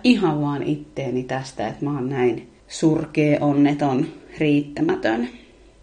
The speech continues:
Ja se tekee siitä mulle tosi ymmärrettävää, että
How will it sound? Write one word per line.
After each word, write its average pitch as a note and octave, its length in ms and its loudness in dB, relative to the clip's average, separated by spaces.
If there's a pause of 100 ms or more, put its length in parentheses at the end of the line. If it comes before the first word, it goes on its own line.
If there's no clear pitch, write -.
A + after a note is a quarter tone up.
Ja F#3+ 80 -2
se C#4+ 160 4
tekee G#3 400 2
siitä F#3 260 0
mulle G#3 320 4
tosi E3 360 0
ymmärrettävää, D3+ 1040 0
että D#3 260 -8